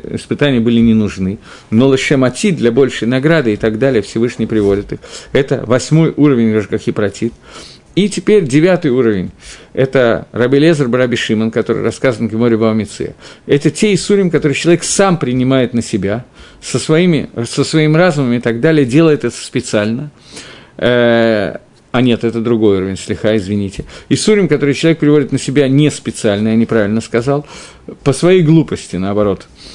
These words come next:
Как, например, когда он приводит на себя Айнгара, он хвастается и так далее, или, э, ведёт то место, где находится сакана, опасность, и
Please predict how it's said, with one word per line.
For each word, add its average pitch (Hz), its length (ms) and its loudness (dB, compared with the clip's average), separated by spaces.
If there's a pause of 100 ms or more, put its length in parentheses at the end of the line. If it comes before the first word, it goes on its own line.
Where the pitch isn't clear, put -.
(240)
Как, 139 220 -2
например, 160 460 2
когда 139 400 0
он 151 260 0
приводит 156 340 2
на 139 100 -4
себя 147 360 0
Айнгара, 135 640 0 (260)
он 120 140 2
хвастается 123 640 -2
и 110 40 -2
так 101 240 -2
далее, 110 360 -2 (500)
или, 165 600 2
э, 120 380 4
ведёт 131 340 0
то 156 80 0
место, 160 340 0
где 117 160 -2
находится 123 480 -2
сакана, 131 560 0
опасность, - 800 -4 (320)
и 120 640 2